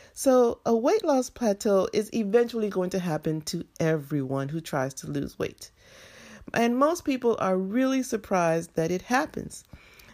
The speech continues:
And the frustrating reality is that even the most well thought out planned weight loss effort is going to stall. So what happens?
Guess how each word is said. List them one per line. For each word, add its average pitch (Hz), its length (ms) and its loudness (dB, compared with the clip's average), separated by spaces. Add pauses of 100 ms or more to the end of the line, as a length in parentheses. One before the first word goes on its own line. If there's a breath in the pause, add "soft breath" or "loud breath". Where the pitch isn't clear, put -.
And 240 200 2
the 247 40 2
frustrating 285 540 2
reality 240 460 2
is 202 160 2
that 185 200 2
even 269 440 0
the 202 80 -2
most 185 340 -2
well 214 800 0
thought 220 240 4
out 214 260 2 (380 soft breath)
planned 214 420 0
weight 185 220 0
loss 156 340 0
effort 165 540 -4 (420 soft breath)
is 214 440 2
going 175 420 -2
to - 180 -6
stall. - 640 -2 (800 loud breath)
So 277 480 8
what 262 180 10
happens? - 540 -2